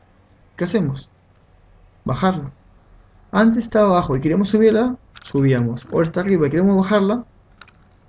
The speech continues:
bajamos. Y la quitamos del camino. Y luego volvemos. ¿Qué hemos hecho?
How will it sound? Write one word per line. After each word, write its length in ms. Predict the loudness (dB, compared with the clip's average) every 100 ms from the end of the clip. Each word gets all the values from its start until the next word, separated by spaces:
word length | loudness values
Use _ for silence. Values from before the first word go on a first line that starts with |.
| _ _ _ _ -8
bajamos. 580 | -6 0 0 -2 -10 _ _ _ _ -20 _ -8
Y 140 | -2
la 140 | -2 -2
quitamos 420 | -2 0 2 2
del 120 | 2
camino. 380 | 0 0 -2 -2 -6 -16 -16 -6
Y 60 |
luego 420 | -2 0 0 -2 -8 _ _ -16 -6
volvemos. 840 | -2 0 2 2 2 -4 -12 -20 _ -20 _ _ -20 _ -2
¿Qué 80 |
hemos 240 | 2 2 2
hecho? 240 | -2 -6